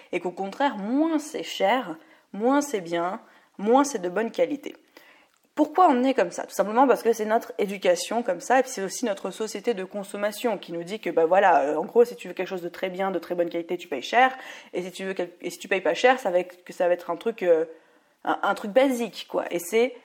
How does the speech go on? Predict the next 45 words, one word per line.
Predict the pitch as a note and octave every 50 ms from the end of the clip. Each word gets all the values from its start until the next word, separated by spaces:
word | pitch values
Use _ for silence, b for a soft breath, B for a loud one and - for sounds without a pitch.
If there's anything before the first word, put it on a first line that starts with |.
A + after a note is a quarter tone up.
| _ -
parfaitement | A3 G3 - - G#3 F#3+ G#3 G#3
normal, | F#3+ F3+ - G#3+ B3 C4+
ça, | - G3
ça | - - F#3+
rentre | F#3 A3 G#3
dans | G3+
une | F#3 F#3+ G3+
certaine | F#3 - G3 - F#3+ F#3
logique | F#3 F3+ F3 F3 B3 C4 B3+ -
où, | - - G#3+ A#3+ A#3+
bah, | F3+ F3+ E3+ F3 F3 F3+
effectivement, | F3+ - F3 E3 - - E3+ E3+ F3 G3+ A#3
le, | A#3 G#3 F3+ F3 E3+ D#3 - -
l'expérience, | D#3 F3 E3+ - - - F#3 F3 F#3 F#3 F#3+ G3+ B3 B3+ B3+ - B B B B B B B B _ _ _ -
un | G#3+ G#3
service | - - - F#3+ F3+ G3 F#3 -
premium, | - - F#3+ F3+ F#3 F#3+ G3+ A3 - - G3 - -
un | - C4+ B3+
produit | B3+ - A#3+ A#3 F#3+ G3+
de | F#3 F#3
qualité, | F3+ - F#3+ F3 F3 F3 E3+ A3 A#3+ A#3+
ça | A3+ F3+
coûte | - F#3 -
plus | - - G3+
cher | - - G#3+ G3
à |
fabriquer, | G3 - F3+ - E3+ E3+ - A#3 B3+ C#4 C#4 B B B B B B _
ou | - F#3+
ça | - - F3+
coûte | - G3 E3+
plus | - - - G#3+
cher | - - - G#3 G3+ E3
à | - -
faire | - - - G3 G3 F#3 -
quand | - E3 - F3
on | F3
est | E3+
prestataire | - F3 E3+ - - E3+ E3+
de | E3
service, | E3 - E3+ F3 A3 C4+ D4 C#4+ A3
ou |
une | G#3+ F3
expertise, | E3+ - - G3 F#3+ - - - A#3 A#3+ A#3 F#3+ F3 E3+ B B B B B B
ça | - - F3+ E3+
demande | E3+ F3+ F3+ F#3+ F#3+ G3 G3+ G3 F3 D#3+